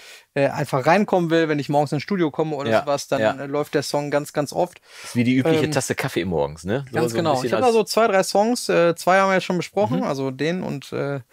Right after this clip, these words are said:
Speaker 1: Get Lucky.
Speaker 2: Ja.
Speaker 1: Ähm, und, äh, definitiv die zweite Sache, also Klangtiefe und generell eben die Balance, aber vor allem auch die Details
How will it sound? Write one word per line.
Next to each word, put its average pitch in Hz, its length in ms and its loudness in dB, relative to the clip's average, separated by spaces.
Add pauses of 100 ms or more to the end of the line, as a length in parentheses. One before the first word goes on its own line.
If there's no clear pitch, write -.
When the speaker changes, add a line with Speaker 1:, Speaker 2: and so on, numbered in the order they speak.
(420)
Speaker 1:
Get - 140 -2
Lucky. 208 540 -2
Speaker 2:
Ja. 123 180 2 (320)
Speaker 1:
Ähm, 160 520 2 (140)
und, 220 440 2
äh, 165 300 4
definitiv 185 680 -2
die 147 280 -2 (100)
zweite 185 440 2
Sache, 185 640 2
also 135 240 -6 (240)
Klangtiefe 156 800 -2
und 147 180 0
generell 139 440 2
eben 147 140 -2
die 143 80 -4
Balance, 143 520 0 (340)
aber 196 300 4
vor - 160 0
allem 175 160 0
auch 151 160 0
die 151 160 -6
Details 143 880 -2